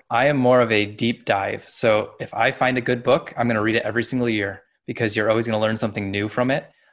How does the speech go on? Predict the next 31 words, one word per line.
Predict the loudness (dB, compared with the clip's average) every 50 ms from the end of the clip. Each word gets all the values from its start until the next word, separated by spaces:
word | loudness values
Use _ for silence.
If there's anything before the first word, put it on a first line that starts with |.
| _ -6
And | -2 -2 -2 -2 -2 -4
one | 0 0 0 2
of | 2
the | 0
biggest | 2 2 2 2 2 0 0 0
books | 0 0 0 0 -4 -6 -6 _ -8
at | -8 -6 -6
the | -4
beginning | -6 -6 -4 0 0 0 2 2
of | 2 2
my | 2 2
journey | 2 2 0 0 -2 -6 -8 -12 -16 _ _ _ _ -8
that | -8 -8 -8
changed | -6 -2 0 0 0 0 0
a | 2
lot | 2 2 2 2 0
for | -2 0
me | 0 2
is | 0 0 -2 -4
Traction | -4 -2 0 0 0 0 -2 -4 0 0
by | 0 0
Gino | 0 0 0 0 0
Wickman. | 0 -2 -2 -2 -4 -4 -4 -8 _ _ _ _ _ _ _ _ _ -4
And | 0 2 2 2 2 0 -4 -10 -18 _ -8
that's | 0 0 2 2 2 -2 -2
gonna | 0 2 0
help | 0 0 0 0 0 0 -2 -2
you | 0 0 0
find | 0 0 0 0 0 0 -2
your | -4 -4
why, | -2 0 0 2 2 0 -2 -4